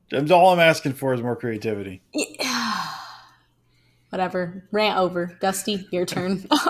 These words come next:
Speaker 1: Uh, I got some stuff. Uh, uh, just one thing this week. I'm trying to get a second one out, and I don't think it's gonna happen. Uh, but, uh, today at Cheesehead T V, I'm rolling forward with the call sheet series, which is winding down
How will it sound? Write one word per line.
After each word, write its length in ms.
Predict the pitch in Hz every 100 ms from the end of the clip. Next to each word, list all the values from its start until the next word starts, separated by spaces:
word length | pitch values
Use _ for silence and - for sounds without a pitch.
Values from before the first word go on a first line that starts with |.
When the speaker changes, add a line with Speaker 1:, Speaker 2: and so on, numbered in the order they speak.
| 330 - - 285 - - - - 220 226 170
Speaker 1:
Uh, 360 | - 170 165 147
I 80 | 175
got 180 | 196 196
some 120 | 160
stuff. 400 | - 127 123 -
Uh, 280 | 131 127 127 101 76 -
uh, 80 | 110 - 117
just 220 | 123 131
one 200 | 127 131
thing 200 | 135 127
this 180 | 123 -
week. 220 | 127 117
I'm 100 | 110
trying 220 | 107 120
to 60 | 117
get 100 | 113
a 40 |
second 280 | 110 120 117
one 120 | 110
out, 120 | 113 104
and 80 |
I 40 | 104
don't 140 | 110
think 140 | 110 113
it's 80 |
gonna 160 | - 120
happen. 340 | 120 120 175 - - - -
Uh, 260 | 123 120 113
but, 360 | 127 127 -
uh, 160 | 131 123
today 300 | - 127 135
at 80 | 131
Cheesehead 280 | 147 135
T 100 | 131
V, 320 | 131 160 175 151
I'm 340 | 120 113 120
rolling 320 | 123 123 120
forward 260 | - 120 113
with 160 | 110
the 180 | 113 110
call 240 | 107 135 147
sheet 220 | 160 -
series, 300 | 147 151 131
which 140 | 120
is 140 | 117 110
winding 340 | 139 180 180
down 320 | 135 127 160